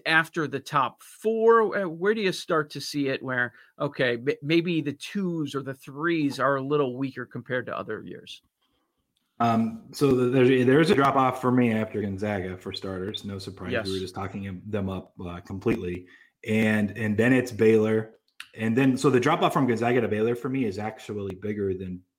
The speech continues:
Speaker 2: Baylor to Michigan, who would be my third highest ranked team. And so after that, there is a pretty significant drop off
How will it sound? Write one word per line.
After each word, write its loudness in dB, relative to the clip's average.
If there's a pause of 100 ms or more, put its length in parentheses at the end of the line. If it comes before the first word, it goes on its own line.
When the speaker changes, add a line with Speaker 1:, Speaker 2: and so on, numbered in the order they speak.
(300)
Speaker 2:
Baylor 0
to -10
Michigan, -6 (120)
who -4
would -4
be -4
my -8
third -6 (460)
highest -2
ranked -8
team. -10 (580)
And 2
so 2
after 2
that, -2
there 4
is 0
a 2
pretty -2
significant -6
drop -8
off -12